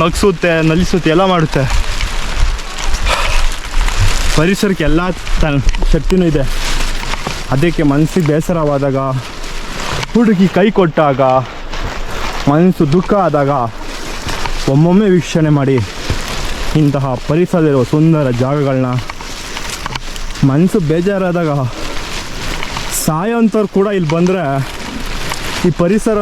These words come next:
ನೋಡಿದ್ರೆ, ಇಲ್ಲ ಇನ್ನೊಂದು ಸ್ವಲ್ಪ ದಿವಸ ಬದುಕೋಣ, ಈ ನೇಚರ್, ಈ ಗ್ರೀನರಿ, ಈ ಮಳೆ, ಈ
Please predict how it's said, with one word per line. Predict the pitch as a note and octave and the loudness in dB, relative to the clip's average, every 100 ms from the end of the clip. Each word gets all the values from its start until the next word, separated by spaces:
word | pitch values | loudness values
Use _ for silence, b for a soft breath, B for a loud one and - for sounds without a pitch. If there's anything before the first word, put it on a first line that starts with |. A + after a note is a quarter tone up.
| F3+ | 0
ನೋಡಿದ್ರೆ, | F3+ F3+ F3 C3+ C3 C#3+ - - - - - - - - - - - - D#3 | 0 0 -2 -2 -2 0 4 4 4 4 2 -2 -4 -6 -6 -6 -4 0 2
ಇಲ್ಲ | F3 D#3+ D#3+ | 2 2 0
ಇನ್ನೊಂದು | F#3 F#3+ F#3 | 2 2 2
ಸ್ವಲ್ಪ | F#3+ D#3 E3 | 0 0 -2
ದಿವಸ | E3+ D3 | 0 -2
ಬದುಕೋಣ, | D3+ F#3+ E3+ D3 C#3 - - - - - - - - - - - | -2 -2 -2 0 -2 -4 -6 -6 -4 -6 -6 -8 -6 -4 -2 2
ಈ | D#3+ E3 | 4 4
ನೇಚರ್, | G3+ - G3 D#3+ | 2 2 2 4
ಈ | D3+ D3 | 2 4
ಗ್ರೀನರಿ, | G3 G#3 F#3+ F#3 E3+ | 4 4 4 4 4
ಈ | D3 D3 | 4 4
ಮಳೆ, | E3 G#3 G3 | 4 4 4
ಈ | F3 | 4